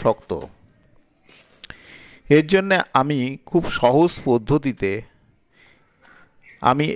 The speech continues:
এখানে এসটিআর এর জায়গায় ট্রানজিস্টর বসিয়েছি,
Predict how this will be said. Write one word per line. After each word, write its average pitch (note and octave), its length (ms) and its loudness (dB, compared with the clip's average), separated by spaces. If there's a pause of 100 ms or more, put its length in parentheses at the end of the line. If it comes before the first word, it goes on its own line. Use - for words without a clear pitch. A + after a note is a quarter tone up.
এখানে C#3+ 300 2 (380)
এসটিআর E3 540 2
এর D3 80 -2 (100)
জায়গায় A#2 400 2 (440)
ট্রানজিস্টর C#3+ 680 2 (3250)
বসিয়েছি, C3+ 560 2